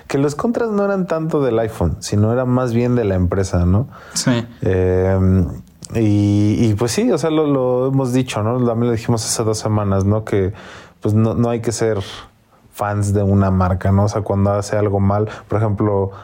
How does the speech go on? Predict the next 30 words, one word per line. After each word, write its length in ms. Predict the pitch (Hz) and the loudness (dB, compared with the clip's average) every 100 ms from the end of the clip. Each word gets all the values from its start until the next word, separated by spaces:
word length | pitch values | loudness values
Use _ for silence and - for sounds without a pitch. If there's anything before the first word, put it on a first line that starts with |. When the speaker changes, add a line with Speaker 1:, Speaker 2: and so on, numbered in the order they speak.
| - | -10
Speaker 1:
hace 200 | 98 110 | -4 -2
dos 100 | 101 | -2
semanas 420 | 107 104 104 98 | 0 0 0 -4
que 80 | 110 | -2
hablamos 400 | 98 98 101 98 | 0 2 2 2
del 160 | 95 | 0
PlayStation, 680 | 90 101 95 - 98 - 117 123 - _ - - _ | 0 -2 -2 -2 -2 -2 -4 -6 -16 _ -20 -20 _
te 120 | 98 | 0
dije, 200 | 104 110 | 0 0
los 160 | 95 90 | 0 0
controles 440 | 95 92 104 101 | 0 2 2 0
son 100 | 104 | 0
malísimos, 540 | 98 95 98 104 92 | 2 2 0 2 2
¿no? 120 | 92 107 - - | 2 0 -6 -8
Ahorita 420 | - 98 117 113 135 | -2 0 0 0 -2
yo 220 | 113 117 | 2 4
ya 500 | 117 120 117 117 104 | 4 2 2 0 0
tengo 240 | 113 110 | -2 0
el 80 | 107 | 0
PlayStation 500 | 104 107 - 104 107 | 0 0 0 0 0
cinco 300 | 95 101 107 | 2 0 2
y 80 | 113 | 0
ya 140 | 104 | 0
puedo 240 | 95 107 92 | 0 -2 0
probar 300 | 98 95 101 | 0 2 2
el, 320 | 95 92 85 - | 2 2 0 0
el 180 | 92 | 2
du-, 160 | 92 101 | 2 2
el 200 | 101 92 | 2 2
DualSense. 680 | 95 101 95 - 92 117 | 2 0 0 0 2 0